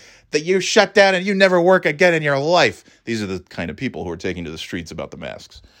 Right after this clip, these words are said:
All right, I'm done. It's been thirty-five minutes ranting about these idiots. I just, I can't. I'm trying to keep my personal Facebook just light and fluffy because I've had so much.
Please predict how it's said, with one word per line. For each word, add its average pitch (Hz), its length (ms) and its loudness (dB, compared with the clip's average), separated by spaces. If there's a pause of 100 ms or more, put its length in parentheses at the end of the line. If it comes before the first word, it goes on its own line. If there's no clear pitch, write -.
(540)
All - 80 -6
right, - 160 -6
I'm 98 160 -8
done. 104 220 2
It's 98 160 -8
been 104 140 -14
thirty-five 120 840 2
minutes 120 420 -2
ranting 120 440 0
about 107 180 2
these 104 240 -8
idiots. 117 400 -2
I 110 80 -8
just, - 440 -10
I - 80 -10
can't. 123 480 -6 (640)
I'm - 80 -2
trying 160 260 4
to 151 60 2
keep 160 200 -6
my 113 140 0
personal 143 500 2
Facebook 113 560 2
just - 420 -8
light 101 320 4
and 104 120 -6
fluffy 95 400 4
because 85 260 -2
I've 90 120 0
had 92 140 2
so 117 400 4
much. 101 440 2